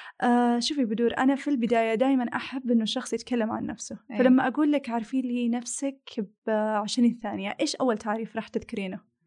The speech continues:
Speaker 2: آم، دائما أفكر كيف الشخص يعرف عن نفسه، آم، وكيف الناس تتكلم عن نفسها. أعتقد،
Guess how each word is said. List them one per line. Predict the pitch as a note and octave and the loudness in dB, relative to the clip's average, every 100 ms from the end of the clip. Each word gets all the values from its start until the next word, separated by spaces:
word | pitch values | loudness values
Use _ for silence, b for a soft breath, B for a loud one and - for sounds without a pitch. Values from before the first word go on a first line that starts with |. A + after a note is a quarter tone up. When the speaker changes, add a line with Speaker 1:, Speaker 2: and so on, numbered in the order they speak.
| _ _ _ _ b b b b b b b b b _ _ - | _ _ _ _ b b b b b b b b b _ _ -4
Speaker 2:
آم، | A3 A3 A3 A3 G#3+ G#3 - - G#3 | -2 0 0 0 -2 -6 -10 -8 0
دائما | A3 D4+ B3 G#3 G3 F#3+ F3+ - | 4 4 4 0 -4 -6 -8 -4
أفكر | G3 G#3 D4 C4+ | -4 0 -2 -4
كيف | A3+ C4+ A#3 | -6 -6 -6
الشخص | - A#3 - | -6 -8 -6
يعرف | F#3+ G3+ G3 F3 | -6 -6 -8 -10
عن | F#3+ | -8
نفسه، | G3 - - D#3+ F3 | -10 -10 -8 -4 -4
آم، | - F3+ F3 F3 F3 F3 G3 - | -4 -6 -6 -6 -6 -8 -10 -12
وكيف | F#3 F3+ F3 E3+ A3+ A3+ G3+ | -10 -12 -12 -4 -4 -2 -4
الناس | F#3+ G3+ G#3 | -4 -4 -6
تتكلم | G3+ - A3 G3 | -12 -10 -8 -6
عن | F3 | -8
نفسها. | F3+ F3 - D#3+ | -12 -14 -12 -8
أعتقد، | D#3 - G3 G#3+ F#3 | -8 -10 -16 -12 -12